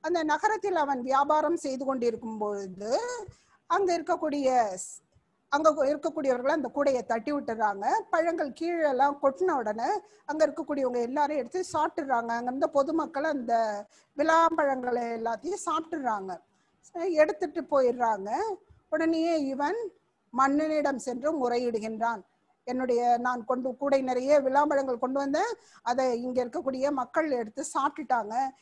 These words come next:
எனக்கு அந்த பழங்களுக்கான காசை நீங்க தான் கொடுக்கணும்" அப்படின்னு சொல்லி கேட்ட உடனே மன்னன் சொல்றான், "நீ எவ்வளவு பழம்பா கொண்டு வந்த சொல்லு, நான் அதுல, அஹ், அதற்குரிய தொகையை நான் கொடுத்து விடுகின்றேன், அதற்குரிய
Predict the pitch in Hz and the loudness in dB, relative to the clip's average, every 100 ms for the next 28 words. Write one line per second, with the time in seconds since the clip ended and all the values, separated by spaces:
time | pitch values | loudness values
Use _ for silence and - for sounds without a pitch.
0 | _ 294 349 359 294 - 262 269 285 240 | _ -4 -2 0 0 2 2 2 -2 -4
1 | 254 240 233 190 247 269 302 262 277 277 | 0 -2 -2 0 2 2 -2 -4 -2 0
2 | 285 269 226 220 220 196 _ _ 247 262 | 0 -2 -4 -4 -4 -6 _ _ -4 -2
3 | 277 320 269 247 262 277 269 214 202 175 | -2 -2 -6 -6 -4 -2 -2 -4 -6 -4
4 | 453 440 _ _ 285 311 339 349 294 - | -4 -6 _ _ -4 0 0 0 -2 -2
5 | 427 381 277 294 440 453 302 294 302 277 | -2 0 0 2 2 2 2 0 0 -2
6 | 262 262 254 220 226 196 311 277 269 190 | -2 0 0 0 -4 -2 -2 2 2 0
7 | - _ - 359 339 294 330 480 392 _ | -8 _ -2 2 2 4 2 2 -4 _
8 | _ 294 294 277 392 - 320 285 254 - | _ 0 4 4 2 -2 2 2 2 2
9 | 302 381 339 330 285 247 247 240 262 240 | 2 2 0 2 0 0 0 0 -2 -4
10 | 226 226 226 240 240 240 262 277 269 | -4 -4 -4 -2 -2 -6 -2 2 4